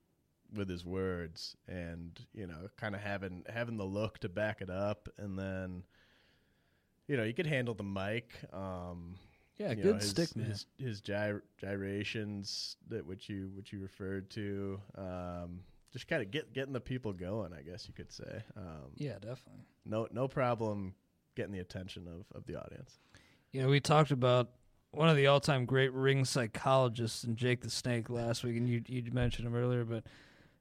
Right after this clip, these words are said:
Speaker 2: uh, I mean, Rick Rude's ring psychology was amazing, too. I mean, he, uh, really could, I mean, elite heel profile, but a lot of it, too, was
Speaker 1: mean
Speaker 2: not only the words and the cockiness, but also the tights.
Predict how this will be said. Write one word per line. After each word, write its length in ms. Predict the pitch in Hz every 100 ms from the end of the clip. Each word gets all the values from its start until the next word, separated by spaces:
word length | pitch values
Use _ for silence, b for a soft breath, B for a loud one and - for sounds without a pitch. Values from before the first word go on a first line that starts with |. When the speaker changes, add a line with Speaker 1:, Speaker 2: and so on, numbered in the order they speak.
| b -
Speaker 2:
uh, 80 | 185 - -
I 40 | 156
mean, 220 | 156 156
Rick 200 | 247 170
Rude's 380 | 175 175 135 120
ring 200 | 131 123
psychology 720 | 131 113 127 123 117 113 117
was 320 | 110 110 -
amazing, 540 | 123 120 127 127 110 110
too. 340 | - 127 123 117
I 40 |
mean, 180 | 120 123
he, 280 | 147 143 - b b b b _ 143
uh, 280 | 123 117 120
really 280 | 156 208 170
could, 240 | 156 147 139
I 40 |
mean, 340 | 135 127 123 - -
elite 260 | 147 202 156
heel 280 | 165 165
profile, 640 | 135 143 127 131 127 123 127
but 240 | 123 120 139
a 60 |
lot 220 | 135 196
of 100 | 202
it, 120 | 156 123
too, 200 | 180 160
was 220 | 139 120
Speaker 1:
mean 80 | 135 -
Speaker 2:
not 220 | 151 165
only 140 | 220 220
the 120 | 185
words 360 | 175 180 165
and 100 | 147
the 60 | 127
cockiness, 680 | - 151 151 143 147 139 123
but 180 | 143 127 b b b b b -
also 320 | 226 277 330
the 120 | 170
tights. 840 | - - - 190 - - - -